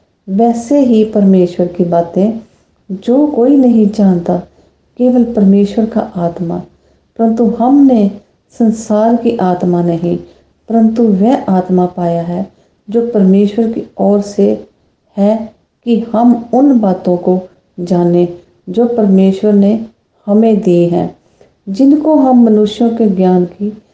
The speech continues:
सिखाई हुई बातों में नहीं, परंतु आत्मा की सिखाई हुई बातों में आत्मिक बातें आत्मिक बातों से मिला मिलाकर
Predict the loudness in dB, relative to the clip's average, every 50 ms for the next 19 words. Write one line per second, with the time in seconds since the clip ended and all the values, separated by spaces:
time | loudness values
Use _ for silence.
0 | _ _ _ _ _ _ -6 -4 -4 -4 -6 -8 -6 -2 0 2 2 2 2 2
1 | 2 2 2 2 2 2 0 -2 -2 -2 0 0 0 2 0 0 -2 -4 -10 _
2 | _ _ _ _ -2 0 2 2 2 2 2 2 2 0 0 -4 -10 _ _ _
3 | _ _ _ -2 -2 0 0 0 -2 -4 -4 -4 -2 0 0 0 0 2 2 2
4 | 2 2 0 -2 -4 -4 -4 -6 -4 -2 0 0 2 2 2 2 2 2 2 0
5 | 0 -2 -2 -4 -4 -4 -4 -2 -2 -2 -4 -4 -8 _ _ _ _ _ _ _
6 | _ -6 -2 -2 -2 0 0 2 2 2 2 2 0 0 0 0 -2 -2 -4 -6
7 | -6 -6 -6 -10 _ _ _ _ _ _ -6 -4 -2 -2 0 0 0 0 2 2
8 | 0 0 0 0 -2 -2 -2 -4 -4 -2 0 0 2 2 2 2 0 0 0 0
9 | 0 0 0 -2 -2 -4 -4 -6 -6